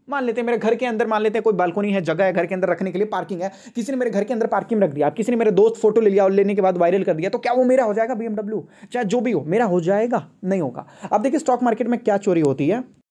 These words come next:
ये देखो ये बड़े-बड़े इन्वेस्टर है, केवल राकेश झुनझुनवाला का नाम नहीं लेंगे, बड़े-बड़े इन्वेस्टर हैं, ठीक है, ये बड़े-बड़े इन्वेस्टर हैं। अब ये दो चार, दो चार, दो चार ये छोटी-छोटी, छोटी-छोटी कंपनियाँ, अब ये जाके इनको बोलेंगे राकेश झुनझुनवाला या बड़े-बड़े लोगों को बोलेंगे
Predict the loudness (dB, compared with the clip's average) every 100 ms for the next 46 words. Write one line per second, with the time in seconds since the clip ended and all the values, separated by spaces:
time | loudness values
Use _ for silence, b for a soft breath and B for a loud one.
0 | _ _ _ _ _ 0 0 0 0 2
1 | 2 4 2 2 0 -2 -2 0 0 0
2 | 0 0 0 0 0 0 0 0 0 0
3 | 0 0 2 2 0 -2 -2 -4 -4 -6
4 | -2 -2 0 2 0 0 0 0 -2 B
5 | B B -4 -2 0 0 2 2 2 2
6 | 2 2 2 -2 0 -2 0 -4 -2 -4
7 | -2 -4 -2 -4 -4 -4 -2 0 0 0
8 | 0 -2 0 0 0 2 0 0 -2 -2
9 | -2 -2 -2 0 0 0 0 0 2 2
10 | 2 2 0 -2